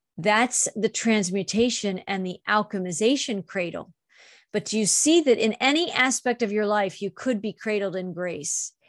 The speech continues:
It's just a different way of experiencing that grace. And that opportunity is here for all of us, because these stormy energetic seas are going to continue to shake up this world and shatter all of the old three D matrix's illusions.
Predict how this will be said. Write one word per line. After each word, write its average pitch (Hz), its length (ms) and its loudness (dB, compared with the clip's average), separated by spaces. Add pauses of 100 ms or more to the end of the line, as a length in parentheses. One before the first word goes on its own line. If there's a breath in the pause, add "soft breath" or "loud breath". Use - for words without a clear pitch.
(180 soft breath)
It's - 240 -4
just 233 280 -2
a 202 60 0
different 220 420 -4
way 202 160 -4
of 175 100 -6
experiencing 247 840 -2
that 175 180 -6
grace. 170 480 -6 (320 soft breath)
And 175 120 -6
that 190 180 -4
opportunity 196 760 -2
is 180 160 -4
here 185 220 -2
for - 260 -10
all 240 240 4
of 180 120 -2
us, 175 340 -6 (300 soft breath)
because 190 500 0
these 226 300 6
stormy 214 580 4
energetic 196 500 0
seas 180 560 -2
are 190 140 -4
going 185 220 -6
to 170 100 -10
continue 220 560 4
to 170 80 -2
shake 196 360 0
up 180 160 2
this - 220 -8
world 214 420 0 (240 loud breath)
and 185 160 -8
shatter 190 540 0 (140)
all 247 540 6 (280)
of 185 160 -2
the 202 180 -2
old 214 320 2
three 208 220 -4
D 185 180 -4
matrix's 180 680 -4
illusions. 170 640 -4